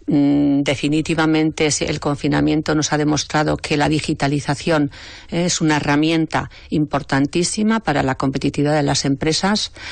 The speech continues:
que, bueno, pues otros, eh, elementos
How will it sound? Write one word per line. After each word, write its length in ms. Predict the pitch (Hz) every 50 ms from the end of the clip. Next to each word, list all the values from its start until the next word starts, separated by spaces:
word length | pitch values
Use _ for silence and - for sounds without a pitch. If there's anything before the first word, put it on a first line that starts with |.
| - - - - - - - - - -
que, 540 | - - 170 160 160 160 156 156 151 151 147
bueno, 220 | 151 175 196 220 220
pues 240 | - 185 160 - -
otros, 520 | 170 - - 160 156 156 151 - - -
eh, 760 | 160 151 151 147 143 143 143 143 143 139 - - - - 160 156
elementos 580 | 156 170 156 156 165 165 165 - 156 151 -